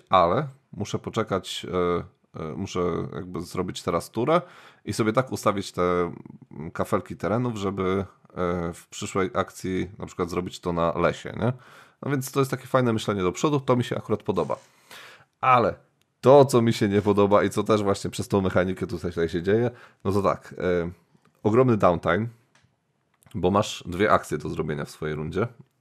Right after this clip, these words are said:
i, e, i myślenia, i tych heksów jest od groma, tych terenów jest od groma, tych akcji jest sporo i to wszystko,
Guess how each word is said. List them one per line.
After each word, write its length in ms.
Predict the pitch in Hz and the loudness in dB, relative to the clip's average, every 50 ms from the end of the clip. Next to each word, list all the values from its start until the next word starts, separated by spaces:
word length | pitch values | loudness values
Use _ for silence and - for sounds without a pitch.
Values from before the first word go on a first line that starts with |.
| _ _ - | _ _ -8
i, 360 | 90 87 87 87 87 85 - - - - - - _ _ - - _ _ _ - - - | -6 -6 -4 -4 -6 -6 -8 -10 -18 -20 -20 -20 _ _ -20 -20 _ _ _ -12 -6 -4
e, 480 | 90 90 87 85 87 82 82 85 82 - - _ _ _ _ _ - | -2 -2 0 -2 -2 -2 -2 -2 -4 -6 -8 _ _ _ _ _ -2
i 80 | 101 | 0
myślenia, 720 | 98 98 92 - - 110 110 110 104 98 95 95 92 - - | 0 0 0 0 2 2 2 4 4 2 2 2 2 0 -2
i 340 | - 95 90 - - 92 92 | -4 -6 -6 -8 -12 -14 -10
tych 200 | - - 90 - | -6 -6 -6 -2
heksów 400 | - 117 110 - - - 101 - | 0 0 0 0 -2 -8 -8 -8
jest 120 | 98 - | -8 -8
od 140 | - 90 90 | -8 -8 -4
groma, 280 | 90 90 87 82 90 98 | -2 0 0 2 0 0
tych 160 | - 98 - | -4 -6 -6
terenów 340 | - - 101 110 104 101 98 | -2 -2 0 0 0 -2 -4
jest 120 | 95 92 | -4 -6
od 120 | 95 98 | -6 -6
groma, 400 | 98 110 110 90 85 85 90 117 120 - - - - - - _ - | -4 -2 0 0 0 0 -2 -4 -4 -6 -14 -20 -20 -20 -20 _ -6
tych 220 | - 98 - - | -6 -4 -2 0
akcji 320 | - 113 - - - 110 104 | -2 -2 -2 -4 -6 -2 -2
jest 300 | 98 - - - - - | -2 -2 -4 -10 -14 -14
sporo 500 | - - - 95 90 87 92 113 127 - | -10 -4 0 0 2 2 2 0 -2 -4
i 100 | - 90 | -6 -8
to 140 | - 107 | -8 -8
wszystko, 640 | 104 - - 123 - - - 98 98 104 104 - - | -8 -6 -8 -10 -8 -4 -2 0 0 0 0 -2 -4